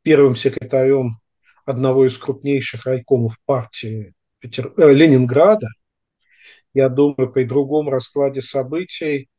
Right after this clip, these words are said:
это могла быть карьера в партии, примерно сопоставимая с Горбачёвской.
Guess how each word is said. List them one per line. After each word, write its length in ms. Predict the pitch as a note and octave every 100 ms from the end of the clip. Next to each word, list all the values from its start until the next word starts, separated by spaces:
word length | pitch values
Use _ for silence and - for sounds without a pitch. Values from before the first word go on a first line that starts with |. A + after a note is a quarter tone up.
| _ _ _
это 280 | - C3+ -
могла 340 | C3+ C3 C#3 D3
быть 320 | C#3+ A#2 - -
карьера 640 | C#3 C3+ C3+ D#3+ D3+ C#3+
в 160 | A#2 _
партии, 760 | C#3 C#3+ - - C3 B2+ B2+
примерно 420 | B2 C3+ C3+ C#3
сопоставимая 800 | D3 - - - C#3 C3+ C#3+ C3+ B2+
с 80 |
Горбачёвской. 840 | B2+ B2+ D3+ D#3 - A#2 - - -